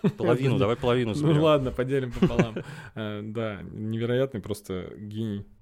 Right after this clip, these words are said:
Speaker 2: Так что вот таких, наверное, визуальных смелых решений н-, не хватило, но посмотрим. В следующем году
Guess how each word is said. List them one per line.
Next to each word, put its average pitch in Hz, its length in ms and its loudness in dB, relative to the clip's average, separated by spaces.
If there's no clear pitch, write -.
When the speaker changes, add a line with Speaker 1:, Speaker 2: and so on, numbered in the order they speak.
Speaker 2:
Так 120 160 -6
что - 140 -6
вот 123 80 -4
таких, 175 360 0
наверное, 110 340 0
визуальных 104 440 0
смелых 104 420 -4
решений 98 380 -4
н-, 107 260 -10
не 113 80 -4
хватило, 143 480 -2
но 127 240 0
посмотрим. 117 520 -4
В - 60 -18
следующем 120 380 -4
году 113 400 0